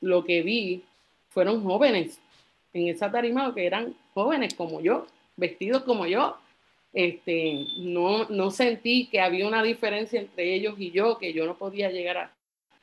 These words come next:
allá arriba, por ejemplo. Este, y así fue que llegué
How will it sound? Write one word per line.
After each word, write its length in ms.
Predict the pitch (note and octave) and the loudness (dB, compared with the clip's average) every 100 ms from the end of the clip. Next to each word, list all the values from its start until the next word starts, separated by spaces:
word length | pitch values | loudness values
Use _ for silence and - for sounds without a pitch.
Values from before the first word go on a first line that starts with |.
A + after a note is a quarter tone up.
| _ | _
allá 220 | D3+ D#3+ D#3 | 0 2 2
arriba, 580 | F#3 B3 B3+ F3+ C#3+ - - | 2 4 6 4 -2 -12 -6
por 140 | E3 | -4
ejemplo. 420 | D#3 F3+ A3+ - D#3 C#3+ _ _ _ _ - - - _ | -2 -2 -2 -6 -14 -16 _ _ _ _ -20 -18 -18 _
Este, 800 | - G3 F3+ F#3 - F3+ E3+ E3 - | 0 0 0 -4 -2 2 4 2 2
y 140 | A3+ | 4
así 320 | G3+ - A3 | 4 4 -2
fue 180 | A3 A#3+ | 2 2
que 160 | B3 B3 | 4 6
llegué 480 | C#4+ C#4 A3 D4 | 8 8 6 2